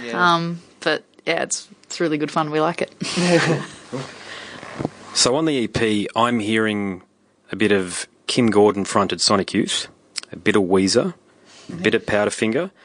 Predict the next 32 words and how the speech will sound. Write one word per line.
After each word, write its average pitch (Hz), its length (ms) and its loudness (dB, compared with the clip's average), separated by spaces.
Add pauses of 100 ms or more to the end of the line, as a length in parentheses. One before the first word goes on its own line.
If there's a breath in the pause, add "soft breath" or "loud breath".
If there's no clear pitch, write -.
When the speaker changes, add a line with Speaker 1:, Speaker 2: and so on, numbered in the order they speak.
(340 soft breath)
Speaker 3:
and 104 340 -4
a 107 80 -2
band 120 320 -2
from 139 160 -2
Sydney 107 360 -2
from 98 180 -2
the 95 100 0
early 98 160 2
two - 160 -2
thousands, 92 460 -2
Waikiki, 98 640 0
a 87 60 2
band 95 200 2
that 92 60 0
I 104 100 4
liked 101 280 2
a 90 40 -2
lot 92 200 0
actually 90 260 -2
that 90 100 0
became 90 300 0
the 87 80 2
Howling 90 320 2
Bells. 90 360 0 (280 loud breath)
But 110 120 2
describe 135 400 4
your 110 120 4
influences 92 500 0
on 92 100 6
the 90 100 4
E 85 80 2
P. - 300 -10